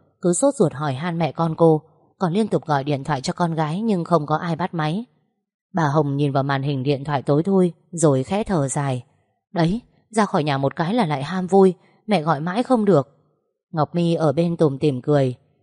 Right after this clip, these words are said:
"Con dù có lớn bao nhiêu, trong mắt mẹ vẫn còn bé à? Chắc cô Chi với San hô đi vào bản rồi." "Đâu ra, lúc nãy mẹ gọi bảo đang trên đường xuống thành phố, bố nó lên đón rồi cơ mà." "Vậy chắc là đi đường xa mệt,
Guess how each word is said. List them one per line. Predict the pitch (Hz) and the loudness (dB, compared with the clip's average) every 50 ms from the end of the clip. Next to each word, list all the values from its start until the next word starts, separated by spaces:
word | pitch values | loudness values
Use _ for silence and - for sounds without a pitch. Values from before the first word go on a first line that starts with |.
| _ _ _ | _ _ _
"Con | - 180 175 165 151 | -2 -2 -2 0 2
dù | 160 143 | 0 2
có | - 147 147 | 2 2 2
lớn | 165 165 160 180 208 | 2 2 0 0 0
bao | 220 196 180 | 0 0 0
nhiêu, | 175 180 175 165 165 160 - _ _ _ _ | 0 2 2 2 2 0 -4 _ _ _ _
trong | - 208 180 180 | -6 -6 -4 -2
mắt | 240 247 | -4 -2
mẹ | 220 190 156 139 | -2 -4 -4 -2
vẫn | 131 156 151 196 | -2 -4 -4 -2
còn | 208 214 185 143 139 | -2 -4 -2 -2 -2
bé | 147 143 151 | -4 -2 -2
à? | 180 214 202 160 143 143 - _ _ _ _ _ _ - | -2 -2 -2 -4 -4 -6 -10 _ _ _ _ _ _ -6
Chắc | 233 - | -6 0
cô | - 185 170 | 2 2 2
Chi | - - 185 165 160 | 2 2 0 2 2
với | 151 147 147 | 2 2 2
San | 156 - 202 180 | 2 0 -2 0
hô | 175 180 175 | 0 0 2
đi | 175 180 | 2 2
vào | 165 165 143 131 | 2 2 2 2
bản | 156 147 139 135 139 | 0 -2 -2 -4 -2
rồi." | 127 151 143 143 143 127 - _ _ _ _ _ _ _ - | 0 2 2 4 2 0 -2 _ _ _ _ _ _ _ 0
"Đâu | 196 190 190 190 | 2 2 2 2
ra, | - 202 185 190 196 190 - _ _ _ _ | 2 0 0 0 -2 -6 -10 _ _ _ _
lúc | 220 269 262 | -2 0 0
nãy | 247 196 214 | 2 0 0
mẹ | 226 226 175 | 0 -2 0
gọi | 160 180 170 147 156 | 0 2 2 2 2
bảo | 151 151 135 | 2 2 2
đang | 160 185 208 | 2 0 0
trên | 202 220 214 | 0 0 2
đường | 196 196 160 151 | 2 2 2 2
xuống | - 180 180 208 | 2 0 0 0
thành | 233 208 160 | 0 -2 0
phố, | - - 170 175 190 240 269 - _ _ _ _ _ | 2 4 6 6 4 2 -2 -6 _ _ _ _ _
bố | - 196 202 | 0 2 2
nó | 214 202 208 | 2 2 2
lên | 233 247 233 220 | 2 2 2 2
đón | 214 190 208 233 | 0 0 2 2
rồi | 277 240 | 2 4
cơ | - 226 226 | 4 4 2
mà." | 220 208 185 175 165 143 - _ _ _ _ _ _ _ _ _ _ _ _ - | 2 2 2 0 0 -2 -6 _ _ _ _ _ _ _ _ _ _ _ _ -6
"Vậy | 170 156 156 139 139 | 0 2 2 2 2
chắc | 139 - 247 - | 0 -4 -2 -2
là | 196 156 | -2 0
đi | 147 156 160 | 0 0 0
đường | 160 156 139 135 | 0 0 0 0
xa | - - 175 156 160 | -4 -4 -4 -4 -2
mệt, | 156 151 143 135 | -2 0 -2 -2